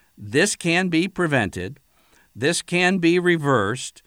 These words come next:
This can be helped. A chaste life can be recovered. But if you just let it go on, so you want to know what these warning signs are.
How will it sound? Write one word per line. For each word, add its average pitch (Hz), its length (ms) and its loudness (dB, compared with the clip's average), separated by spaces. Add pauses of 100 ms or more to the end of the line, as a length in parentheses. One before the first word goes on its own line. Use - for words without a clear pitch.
(260)
This 151 320 0
can 175 380 0
be 180 240 -2
helped. 131 560 -2 (300)
A 127 80 -6
chaste 170 500 -2
life 156 320 2
can 175 360 -2
be 180 180 2
recovered. 165 720 2 (360)
But 127 680 2 (300)
if 131 160 -4
you 104 120 -4
just - 540 0
let 240 180 0
it 240 140 -4
go 214 200 0
on, 170 440 -2 (160)
so - 160 -4
you 170 240 0
want 196 320 -2
to 185 100 -4
know 220 260 0
what 143 240 -2
these 135 200 -4
warning 156 480 -4
signs 156 420 -6
are. 123 380 -4